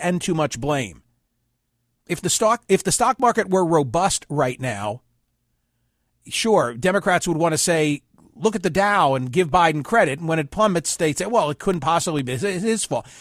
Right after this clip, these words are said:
But here's, here's the big point I'm trying to make. Regardless of whether any or all of these are his fault,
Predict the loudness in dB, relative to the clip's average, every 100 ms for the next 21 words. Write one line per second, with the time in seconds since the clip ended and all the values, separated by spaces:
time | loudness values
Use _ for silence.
0 | -6 0 0 0 _ _ _ -2 -2 -6
1 | 0 0 0 -4 -4 -6 -6 -8 -10 -6
2 | -4 -4 -8 -12 _ _ _ _ _ _
3 | _ _ -4 -2 2 2 2 2 0 0
4 | -4 _ _ -6 -2 2 2 2 2 0
5 | -4 _ _ _ _ _ _ _ _ _
6 | _ -4 -2 2 4 6 6 4 2 2
7 | 0 2 2 2 4 2 2 -4 -2 -2
8 | -4 -14